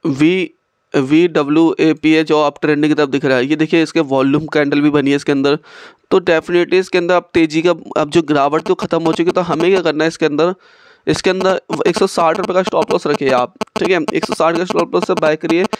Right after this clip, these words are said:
तो पहला target आएगा पचहत-, एक सौ पचहत्तर रुपये का, क्योंकि देखिए ये जो candle बनी है कल के दिन, कल का दिन ये अपना कल, आज के दिन ये कल का हाई भी तोड़ेगा,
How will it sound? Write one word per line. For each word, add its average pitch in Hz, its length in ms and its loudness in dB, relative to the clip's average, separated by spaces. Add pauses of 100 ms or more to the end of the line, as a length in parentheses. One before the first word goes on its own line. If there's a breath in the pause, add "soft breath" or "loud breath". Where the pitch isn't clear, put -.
(200 loud breath)
तो 117 80 0
पहला 160 320 2
target 180 320 0
आएगा 190 140 0
पचहत-, - 420 -4
एक 170 100 0
सौ 180 100 -2
पचहत्तर 160 380 -2
रुपये 147 160 2
का, 147 80 0
क्योंकि 180 280 -2
देखिए 190 280 -2
ये 190 80 0
जो 196 100 2
candle 160 320 0
बनी 143 260 0
है 123 140 0 (380 soft breath)
कल 156 140 2
के 160 140 0
दिन, 147 220 0 (100)
कल 170 180 2
का 180 140 2
दिन 185 180 0
ये 185 60 2
अपना 190 260 -2
कल, 170 240 -2
आज 151 240 0
के - 80 -4
दिन 175 140 0
ये 180 80 2
कल 151 160 2
का 165 140 0
हाई 151 200 0
भी 160 120 2
तोड़ेगा, 131 400 0